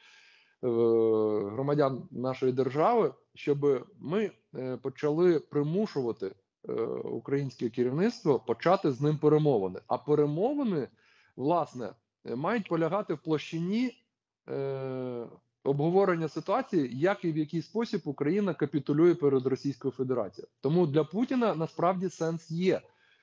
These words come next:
Е, Путін, е, продовжує вірити, що він здатен, е,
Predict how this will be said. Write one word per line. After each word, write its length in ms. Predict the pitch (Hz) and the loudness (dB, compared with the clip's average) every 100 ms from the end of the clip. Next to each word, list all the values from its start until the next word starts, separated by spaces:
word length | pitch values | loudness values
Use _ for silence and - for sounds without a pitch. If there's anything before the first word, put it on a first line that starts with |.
| _ _ 135 | _ _ 0
Е, 180 | 127 120 | 0 0
Путін, 500 | - 208 240 208 175 147 | 0 0 2 0 -2 -2
е, 120 | 143 | 0
продовжує 760 | 151 151 165 196 165 175 160 | 2 4 4 4 2 0 0
вірити, 680 | 139 147 190 247 226 139 101 - _ _ _ _ _ _ _ _ _ - | -2 -4 -2 -2 -2 -2 -2 -6 _ _ _ _ _ _ _ _ _ -16
що 600 | - 165 156 143 135 131 131 | -6 0 2 2 0 -4 -8
він 240 | 170 185 | -8 -8
здатен, 600 | 127 113 151 180 190 151 - | -10 -4 -4 -4 -6 -10 -12
е, 60 | - | -14